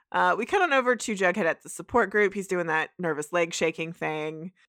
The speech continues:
Uh, someone finishes up talking. Doctor Whitley is just like, "Okay, you know, Jughead, didn't you have a seri-, a similar experience?" Jughead starts talking. Doctor Whitley asks, you know, "Have you ever blocked out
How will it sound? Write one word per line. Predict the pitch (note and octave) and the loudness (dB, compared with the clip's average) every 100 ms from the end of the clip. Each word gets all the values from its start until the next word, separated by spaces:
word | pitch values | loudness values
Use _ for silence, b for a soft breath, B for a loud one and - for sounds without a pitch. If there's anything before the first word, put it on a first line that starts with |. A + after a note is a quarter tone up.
| - | -2
Uh, | C#3+ - | -2 -2
someone | F3 E3 E3 | -2 -2 -2
finishes | E3 D#3+ F3 D3+ | -6 -8 -8 -10
up | - | -10
talking. | - G#3+ F#3 G3 F3+ F3 F3 | 2 6 6 4 -2 -2 -2
Doctor | E3+ D3 D3+ | -4 -4 -6
Whitley | D3+ F#2 C#3+ D3 | -8 -8 -8 -8
is | D3 | -10
just | C#3 - | -12 -12
like, | D#3 | -8
"Okay, | B3+ C4 A3 | -4 0 0
you | G3 A3+ | 0 -2
know, | E3+ E3+ E3 _ F3+ | -2 -2 -8 _ -6
Jughead, | F3 G3 | -4 -4
didn't | F#3 E3+ | -6 -6
you | |
have | F#3 E3 D#3+ | -2 -2 -4
a | |
seri-, | - E3 D#3+ - | -6 -4 -2 -4
a | F3 | -10
similar | - F3 E3 E3 D#3+ D#3 _ _ | -8 -6 -2 -2 -2 -4 _ _
experience?" | F3+ - A#3 A3+ G#3+ G3+ - | -20 -10 -2 0 0 0 -4
Jughead | D#3 D#3 - | -8 -8 -8
starts | C#3+ - | -10 -8
talking. | - G3+ F#3+ G3 F#3 F#3 F#3 F#3 _ _ A3 | 2 4 4 4 -2 -2 -6 -10 _ _ -2
Doctor | G#3+ G#3+ | 0 4
Whitley | A#3+ G#3+ A3 G3+ - | 2 4 0 -2 4
asks, | F#3+ F#3+ - | 4 4 0
you | G#3+ | -2
know, | A3+ | 0
"Have | A#3+ G#3+ | 0 -2
you | - | 0
ever | A3+ A#3+ | 2 2
blocked | G#3+ G#3 - | 4 2 4
out | F3+ E3 | 2 2